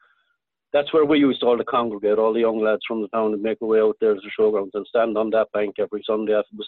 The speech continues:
Sunday afternoon matches, obviously, there's no floodlights in those days. So all the matches were on a Sunday afternoon, and there wasn't an awful lot else to do in the town for young lads either, you know, so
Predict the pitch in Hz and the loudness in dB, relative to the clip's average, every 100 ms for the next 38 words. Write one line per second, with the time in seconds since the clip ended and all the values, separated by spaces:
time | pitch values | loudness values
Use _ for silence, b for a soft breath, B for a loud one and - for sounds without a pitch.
0 | - 151 139 135 127 135 127 117 110 113 | -4 0 2 2 2 0 2 2 -2 -2
1 | 117 113 110 104 120 117 - 120 113 107 | 0 0 -4 -6 -4 -4 -2 0 0 0
2 | 110 113 113 104 104 101 - b b _ | -2 -6 -6 -2 -2 -4 -10 b b _
3 | _ _ _ _ 117 120 120 120 123 113 | _ _ _ _ 0 2 2 -2 -2 -2
4 | 120 113 - 127 117 117 113 127 131 123 | 0 0 0 0 4 2 2 0 0 2
5 | 131 160 175 175 175 160 160 156 151 147 | 2 2 0 -2 -2 0 2 4 4 0
6 | 131 156 147 135 127 139 127 110 135 131 | -2 2 4 2 0 0 0 0 0 2
7 | 123 123 117 120 135 117 110 117 131 113 | 2 2 2 2 0 2 0 -2 -4 -4
8 | 127 123 | 2 2